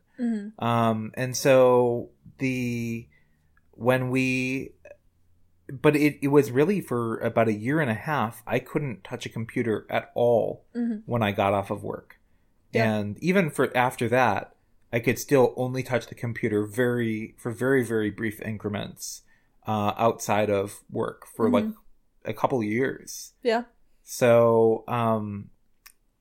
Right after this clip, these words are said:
Speaker 2: th-, now let's get to your story, and then we'll actually talk about how,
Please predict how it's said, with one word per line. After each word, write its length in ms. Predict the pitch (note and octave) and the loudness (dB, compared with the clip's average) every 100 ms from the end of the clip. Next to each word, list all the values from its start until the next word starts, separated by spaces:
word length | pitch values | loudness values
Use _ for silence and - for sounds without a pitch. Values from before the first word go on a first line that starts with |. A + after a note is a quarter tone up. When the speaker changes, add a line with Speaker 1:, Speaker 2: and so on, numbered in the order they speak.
| _ C3 | _ -6
Speaker 2:
th-, 200 | D3 - | -4 -4
now 220 | D3 F3+ A#3 | 0 2 4
let's 160 | C4+ | 2
get 140 | - - | -4 -6
to 80 | F#3+ | 2
your 160 | G#3+ | 2
story, 380 | A3 - D#3 C#3 | 4 4 6 6
and 100 | C3 | 6
then 120 | C3+ D3+ | 2 4
we'll 140 | D3 | 4
actually 300 | B2+ - C3+ | 2 0 -4
talk 240 | - B2+ | 2 2
about 440 | C3+ A#2+ A2 A2 - | 2 2 4 4 2
how, 600 | - A2+ A2 A2 A2 A2 | 2 4 6 6 4 0